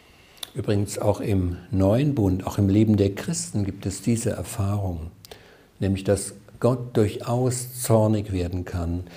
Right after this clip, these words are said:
dass er seine Kinder die Folgen ihres Tuns spüren lässt.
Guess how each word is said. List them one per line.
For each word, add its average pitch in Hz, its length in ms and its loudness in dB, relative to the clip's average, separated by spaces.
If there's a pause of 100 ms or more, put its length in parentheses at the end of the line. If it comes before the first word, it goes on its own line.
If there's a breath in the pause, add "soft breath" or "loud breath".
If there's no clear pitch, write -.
(240 loud breath)
dass 104 220 0
er 113 400 2
seine 95 400 -2
Kinder 143 560 -2
die 101 240 2
Folgen 135 540 0
ihres 104 500 -2
Tuns 113 480 0
spüren 117 680 4
lässt. - 580 -8